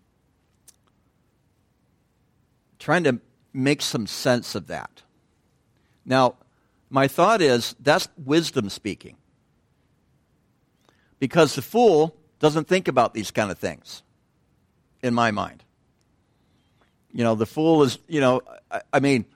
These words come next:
I've talked to older people, and much older than anybody here,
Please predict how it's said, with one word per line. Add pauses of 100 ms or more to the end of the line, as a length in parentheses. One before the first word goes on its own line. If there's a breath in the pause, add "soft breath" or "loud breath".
(300 soft breath)
I've
talked
to
older
people, (2000)
and (100)
much
older
than
anybody
here,